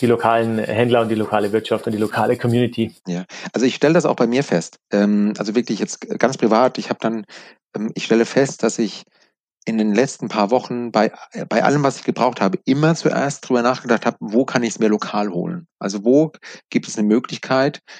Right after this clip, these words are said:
Speaker 2: dass ich's, ähm, hier bei einem Händler hole oder da anrufe, mir das rauslegen lasse, wie auch immer. Und ich hatte jetzt zum Beispiel für mein Rennrad, hab ich, ähm, wollte ich mir eine neue, ähm, Fahrradpumpe holen. Und, äh, äh, früher,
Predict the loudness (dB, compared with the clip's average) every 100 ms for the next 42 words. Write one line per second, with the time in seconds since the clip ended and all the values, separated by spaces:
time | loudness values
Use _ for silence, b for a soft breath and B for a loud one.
0 | B -4 -2 -2 -6 -6 -2 0 0 -2
1 | -2 0 0 0 -2 0 -2 0 0 2
2 | 2 2 2 2 4 4 2 0 0 0
3 | 0 0 0 -2 0 -2 0 0 0 -2
4 | -8 -6 -8 -4 -2 -2 B B B 0
5 | 0 -2 B B B B -20 _ -4 -2
6 | 2 2 2 -2 0 0 0 0 0 0
7 | 2 0 0 -2 -4 -4 -6 -8 -4 -2
8 | -2 -4 -2 0 0 0 0 2 2 0
9 | -2 -4 -6 -8 -6 -2 0 0 -2 0
10 | 2 2 2 -2 -8 _ _ _ _ _
11 | _ _ -20 _ 0 2 0 -4 -12 -4
12 | 0 2 0 B B B B B _ _
13 | _ _ -20 -14 -8 -6 -4 -6 -2 2
14 | 4 4 2